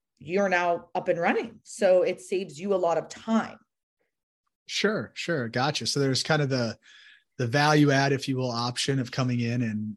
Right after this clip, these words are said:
Speaker 2: and renovating it yourself, and you're gonna get a better deal, but it's gonna take you a little more construction risk, a little longer to get up and running, or there's that turnkey.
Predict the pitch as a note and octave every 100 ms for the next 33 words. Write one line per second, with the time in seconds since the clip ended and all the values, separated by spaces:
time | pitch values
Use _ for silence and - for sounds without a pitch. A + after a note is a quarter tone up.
0 | - A2 A2 G#2+ A2+ G#2+ C3 B2+ B2+ B2
1 | B2 A2 A2+ - A2 A#2+ - A2+ A2 A2+
2 | A#2 A#2 A2 A2+ G2+ G#2 G2+ A2+ A2+ G#2+
3 | - G2+ - A2+ A2+ G#2+ G2+ _ - -
4 | - - D3+ D3+ - C3 C#3+ C3 C3+ A#2+
5 | A#2+ A#2+ - - A#2+ A#2 A#2 A#2 A#2 A2+
6 | A2+ B2 A#2+ A2+ A2 B2+ E3 D#3+ D3 C3+
7 | B2 B2 G#2 B2+ C3 A#2+ G#2 F2+